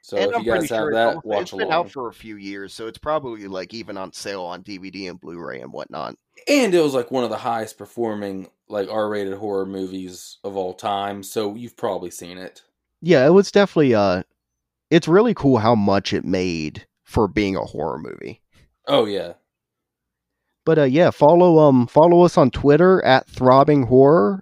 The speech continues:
Speaker 2: Uh, follow us on Instagram and TikTok at Throbbing with Horror. And, uh, listen to Greg every week on, uh, Ruthless Retrospective and Geek Positive.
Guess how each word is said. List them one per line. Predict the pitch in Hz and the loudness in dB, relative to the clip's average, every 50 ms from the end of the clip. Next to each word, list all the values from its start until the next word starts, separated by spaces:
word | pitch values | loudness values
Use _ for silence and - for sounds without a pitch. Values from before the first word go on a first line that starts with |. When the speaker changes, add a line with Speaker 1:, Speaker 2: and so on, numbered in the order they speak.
| _ | _
Speaker 2:
Uh, | - 117 120 110 | 2 2 2 2
follow | - - 131 127 143 139 139 147 | 2 4 4 6 6 8 6 6
us | 143 131 - | 6 4 2
on | 143 131 120 110 | 2 2 2 2
Instagram | - 131 139 - - 147 139 135 135 139 143 143 147 139 131 | 0 -2 -2 -2 -2 0 2 4 4 6 6 4 4 2 2
and | 110 107 95 - | 2 0 -2 -2
TikTok | - - 175 170 - - 107 95 101 110 113 - - - _ _ - | -2 -2 -2 -2 -2 -2 -2 0 0 0 -2 -6 -10 -20 _ _ -4
at | 95 107 107 - - | -2 0 0 0 -4
Throbbing | - - - 135 139 151 - 135 101 95 | -4 0 4 6 8 8 8 6 4 0
with | 92 90 | -2 -2
Horror. | - - 95 95 90 113 160 185 - _ _ _ _ _ _ _ _ _ _ _ _ _ _ _ _ _ _ _ _ _ _ _ _ _ _ _ _ | -4 -6 -6 -6 -6 -6 -8 -8 -12 _ _ _ _ _ _ _ _ _ _ _ _ _ _ _ _ _ _ _ _ _ _ _ _ _ _ _ _
And, | - 139 143 143 143 135 | -2 0 2 2 2 2
uh, | 139 131 123 | 4 2 4
listen | 120 131 160 160 - 196 | 4 4 4 4 4 4
to | 170 160 | 4 4
Greg | 131 135 135 143 151 175 180 180 | 4 6 6 6 6 6 4 4
every | 180 160 151 156 160 | 4 2 4 4 2
week | 147 143 156 165 196 196 - | 2 4 2 2 2 2 2
on, | 180 143 131 123 | 2 4 4 4
uh, | 120 117 107 110 | 4 2 2 2
Ruthless | 113 110 117 123 131 143 143 - - 143 131 - | 2 2 2 4 4 4 4 4 2 2 2 4
Retrospective | - 120 131 135 - 160 151 - - 160 160 165 _ - 190 185 170 | 4 2 4 4 4 2 2 4 4 4 4 4 _ 4 4 4 4
and | 156 117 | 4 2
Geek | 113 139 147 - | 2 0 0 2
Positive. | - 156 156 185 180 - - 67 65 - _ | 2 4 4 4 2 -2 -6 -8 -8 -10 _